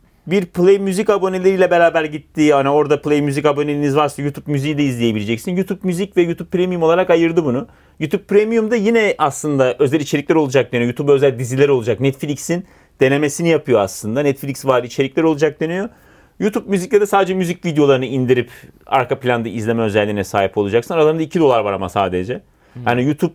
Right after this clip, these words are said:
Speaker 1: Premium, YouTube Red dediğimiz kısımda o kadar az içerik var ki.
Speaker 2: Müzik
Speaker 1: Sadece
Speaker 2: diyorlar.
Speaker 1: müzikle arasında iki dolarlık fark yaratacak kadar bir şey var. Müziğe ittiriyor. Çünkü herkes müzik için aslında istedi daha çok bunu.
Speaker 2: Ya YouTube'un en büyük zaafı şu abi.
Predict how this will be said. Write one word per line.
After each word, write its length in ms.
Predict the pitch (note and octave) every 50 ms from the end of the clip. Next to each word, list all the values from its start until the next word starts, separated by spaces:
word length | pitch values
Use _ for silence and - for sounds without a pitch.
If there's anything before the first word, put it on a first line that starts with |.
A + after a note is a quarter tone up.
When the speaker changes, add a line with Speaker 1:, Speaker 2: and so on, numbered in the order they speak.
| _ _
Speaker 1:
Premium, 420 | - C#3+ D#3 D#3+ E3 E3+ D#3+ D3 C3
YouTube 340 | B2+ B2 - D#3+ D3+ -
Red 140 | D3 C#3+ -
dediğimiz 320 | E3 D3 D3+ D#3 D#3 C#3 -
kısımda 300 | - D3 - E3 D#3 C3+
o 180 | - - B2+
kadar 240 | - D#3+ D#3 E3+ D#3+ - -
az 160 | D#3 C#3+ C#3
içerik 360 | C#3 - - D#3+ D#3+ D#3+ -
var 220 | E3+ D#3+ F3+ -
ki. 260 | - - B2 G#2+ G2+ - _ _ _ _ _ -
Speaker 2:
Müzik 140 | C#3+ D#3+ D#3+ E3
Speaker 1:
Sadece 360 | F3 E3 F3+ F#3 F3 D#3 F3+
Speaker 2:
diyorlar. 180 | G3 F#3 - F3
Speaker 1:
müzikle 340 | F3+ D#3+ E3 G#3+ - G#3 F#3+
arasında 480 | F#3 F3+ E3+ E3+ G3+ F#3 F#3 G3 G3+ G#3+
iki 180 | F#3+ - G#3+
dolarlık 380 | G3 F#3 F3 E3 D#3 D3 C#3+ -
fark 220 | D3+ C#3 C3 C3 C#3
yaratacak 460 | C3+ C3 B2 B2+ A#2 C3 B2 - -
kadar 280 | B2+ A#2+ B2 A#2+ A#2+
bir 60 | A2 -
şey 160 | - C#3+ D#3
var. 120 | G3+ A#3+
Müziğe 320 | A3+ F3+ E3+ D3 D#3+ F#3 F#3
ittiriyor. 380 | D3 - - C#3 A#2 A2 G2+
Çünkü 240 | - - D#3 C#3+ F3
herkes 220 | F3 E3 F#3+ F3+
müzik 240 | E3 D#3+ D3+ D#3+ D3+
için 180 | D3 - - C3+
aslında 200 | A#2 A2 - A#2
istedi 300 | G#2 - G#2+ G2+ G2 F#2+
daha 140 | G2 F#2 F2
çok 220 | - F#2+ - -
bunu. 100 | F#2 E2+
Speaker 2:
Ya 100 | D3+ C#3
YouTube'un 320 | C3 C#3+ D3+ - F#3 G3+
en 100 | G#3 G#3
büyük 140 | G#3 G3 D#3+
zaafı 280 | D3 E3+ E3 D#3+ D#3 E3
şu 160 | - - F#3
abi. 340 | C#3 G#2 E2+ F2 D3 F#3+